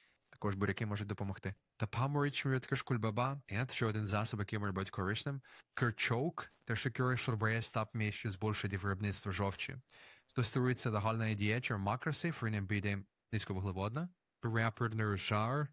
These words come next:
не низька жар, а помірний білок, ніж лачорн.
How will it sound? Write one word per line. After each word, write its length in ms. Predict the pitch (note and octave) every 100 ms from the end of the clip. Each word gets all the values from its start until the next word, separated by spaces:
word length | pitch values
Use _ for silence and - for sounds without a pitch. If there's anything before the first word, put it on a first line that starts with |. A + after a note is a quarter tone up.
| -
не 260 | G#2 G#2
низька 640 | G#2 G2+ A2+ - - G#2 F#2
жар, 540 | - F#2+ F#2+ C#3 E3+
а 80 | -
помірний 840 | A#2 A#2 A2 G#2+ A2 A#2+ C3 C3
білок, 640 | A2+ G#2 G2+ G2 F#2+ F#2 F#2+ - - - _ -
ніж 380 | G2+ G2+ - - _
лачорн. 920 | G#2 G2 G2 - G2 F#2 F#2 F#2 F#2